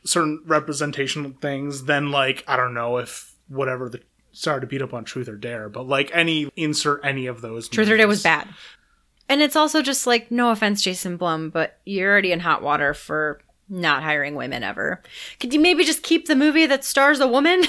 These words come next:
Speaker 2: <laughs> like, and isn't bad?
Speaker 1: And directed by a gay man.
Speaker 2: Like, yes, it's, it's such, I don't know. It's just, I really feel like this highlights the crux of the issue in modern Hollywood, in that it is a successful movie,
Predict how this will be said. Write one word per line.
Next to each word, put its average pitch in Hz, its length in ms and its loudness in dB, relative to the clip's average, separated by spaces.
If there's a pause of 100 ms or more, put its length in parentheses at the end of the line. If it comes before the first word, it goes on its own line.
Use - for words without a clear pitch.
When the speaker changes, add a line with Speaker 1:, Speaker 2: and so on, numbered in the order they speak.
(120)
Speaker 2:
<laughs> - 160 -14
like, 233 480 2 (300)
and 214 140 2
isn't 233 300 2
bad? 254 420 4
Speaker 1:
And 143 120 0
directed 170 320 0
by 202 180 2
a 196 40 0
gay 208 180 0
man. 277 220 -6 (460)
Speaker 2:
Like, 208 360 0
yes, 254 520 2
it's, 226 280 -2
it's 233 180 -2
such, 277 440 0 (180)
I 226 100 2
don't 226 120 0
know. 156 160 0
It's 202 280 -4
just, 262 300 0 (420)
I 214 100 4
really 240 320 2
feel 262 180 2
like 226 140 4
this 190 180 -4
highlights 180 500 2
the 185 100 -4
crux - 440 0
of 160 160 -8
the 165 180 -6
issue 170 600 0 (340)
in 190 180 -2
modern 185 300 2
Hollywood, 202 880 0
in 180 200 -4
that 165 260 2
it 151 100 -10
is 190 180 0
a 185 60 -2
successful 175 560 -4
movie, 156 560 -6